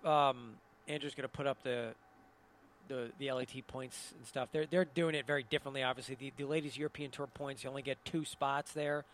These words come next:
And you can see Sandra Newtonen and Emily Peterson in those two spots at the top there. And then the world rankings, they're getting four players from there based on where they are in the rankings. And currently that's Sophia, Sophia Popov, Charlie Hall, Carlotta Sagana, and Georgia Hall.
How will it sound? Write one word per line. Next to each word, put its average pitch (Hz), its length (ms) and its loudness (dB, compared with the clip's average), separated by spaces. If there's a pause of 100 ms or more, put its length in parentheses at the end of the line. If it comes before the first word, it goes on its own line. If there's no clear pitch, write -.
(440)
And 131 100 -6
you 135 80 -6
can 135 140 -8
see 139 120 -10
Sandra 143 320 0
Newtonen 143 560 -6
and 127 260 -4
Emily 135 260 -4
Peterson 139 420 -6
in 131 80 -8
those 127 160 -6
two 143 180 -8
spots 131 460 -2
at - 60 -16
the - 60 -16
top 135 320 -2
there. 131 180 0
And 127 100 -4
then 135 80 -6
the 131 80 -6
world 135 260 0
rankings, 131 440 -2
they're 131 100 -2
getting 127 380 -4 (400)
four 151 240 2
players 135 600 2 (440)
from 131 260 -6
there 131 460 6 (340)
based 147 300 -2
on 131 160 0
where 131 140 4
they 127 120 2
are 127 140 4
in 120 60 -2
the 120 60 -6
rankings. 123 400 -4
And 127 120 -12
currently 147 380 2
that's 131 240 0
Sophia, 151 520 -2
Sophia 151 320 0
Popov, 135 540 2
Charlie 143 260 0
Hall, 135 340 4 (380)
Carlotta 135 380 2
Sagana, 135 400 0
and 123 80 -6
Georgia 143 320 0
Hall. 131 540 8